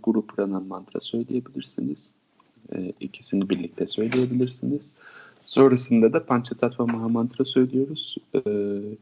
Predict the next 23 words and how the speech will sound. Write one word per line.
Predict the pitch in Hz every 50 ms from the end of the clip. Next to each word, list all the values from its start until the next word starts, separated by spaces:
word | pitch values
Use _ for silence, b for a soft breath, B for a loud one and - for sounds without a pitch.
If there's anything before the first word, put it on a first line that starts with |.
| B B B B B B
Jai | - - 123 123 120
Shri | 123 - 127 127 123
Krishna | 123 - 123 - - - 110 113
Chaitanya | - - 110 104 104 - - 107 104 107 104 110 - -
Prabhu | - 107 101 107 107 110 110
Nityananda | 107 104 - - - 101 98 101 104 104 107 110 107
Shri | - - - 98 101 104 101
Advaita | 101 101 - 107 98 101 98 98 107
Gadadhara | 107 110 120 98 98 98 98 101 - - - 92 95 95 101 104
Shivasadi | - - - - 95 101 98 95 - - - 101 - - 98 107 -
Gaura | 101 98 98 - - - -
Bhakta | 92 - - _ - 98
Vrinda. | 95 95 92 85 - 95 - - 131 - _ _ _ _ _ _ _ _ _ _ - - - - _ _ _ _ _ _ - - - - -
Çünkü | - - 110 - 117 110 -
Panchatattva | - 110 104 104 - 110 107 - 113 107 - - 113 120 127 123 B B B B B B _ -
merhamet, | 110 107 101 101 104 98 98 98 98 98 - -
e, | 92 90 90 92 90 87 87 87 85 85 85 - - _
okyanusu. | - 92 - - - 98 87 90 - - - 127 - - B B B B B B B B B B B _ -
Biz, | 113 107 - -
e, | 85 101 104 104 104 101 120
mantra | 117 110 107 104 - - 107
söylerken, | 101 - 107 101 101 104 101 101 101 - 110 113 113 - - - 95
e, | 92 92 92 95